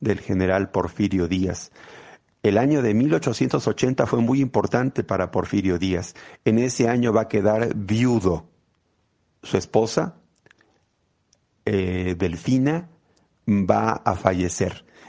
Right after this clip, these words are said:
Y va a fallecer víctima de fiebre purperal, posterior, obviamente, a un alumbramiento. Esta situación va a ser muy difícil, pero antes de que falleciera Delfina,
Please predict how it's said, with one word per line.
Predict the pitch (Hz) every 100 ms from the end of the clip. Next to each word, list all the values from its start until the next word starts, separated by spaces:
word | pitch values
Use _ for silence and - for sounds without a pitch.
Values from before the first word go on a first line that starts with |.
| _
Y | 113
va | 107 123
a |
fallecer | 143 113 104 135 113
víctima | 123 - - 151 165 185
de | 107 95
fiebre | - 113 113 113 113
purperal, | 113 - 107 82 - 92 90 87 - _ _ _ -
posterior, | 131 - 123 110 123 -
obviamente, | - 104 101 98 107 110 151 147 - _ _
a | - 98
un | 104 110
alumbramiento. | 98 92 87 87 90 90 87 - 80 _ _ - - - - - -
Esta | 143 151 120
situación | 117 104 98 123 139 165 160 - -
va | 107
a | 113
ser | 117
muy | 104 120
difícil, | 110 101 131 - 95 - - -
pero | 123 117
antes | 156 185 180 156
de | 135
que | 107
falleciera | - 95 98 - 120 101 95
Delfina, | 95 90 - 131 127 127